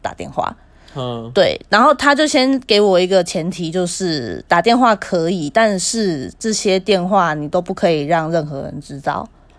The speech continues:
Speaker 2: 为什么？
Speaker 1: 也不可以让你男朋友知道。
Speaker 2: 为什么？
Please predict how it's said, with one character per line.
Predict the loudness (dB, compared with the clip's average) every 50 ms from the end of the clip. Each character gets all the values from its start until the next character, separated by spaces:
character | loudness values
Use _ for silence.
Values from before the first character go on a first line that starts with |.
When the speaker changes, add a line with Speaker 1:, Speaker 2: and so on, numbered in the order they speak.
| _ _ _ _ -8
Speaker 2:
为 | -6 -4
什 |
么？ |
Speaker 1:
也 |
不 | -2 -2 0
可 | 4 6 6
以 | 6 6
让 | 4 2 2 2
你 | -2 -4
男 | -4 -6 -6 -6
朋 | -6 -6
友 | -6 -6 -6
知 | -8 -10 -12 -4
道。 | -4 -2 -2 -2 -6 -8 -14 _ _ _ _ _ _ -20 _ -12
Speaker 2:
为 | -10 -8 -8
什 | -8 -8
么？ | -10 -10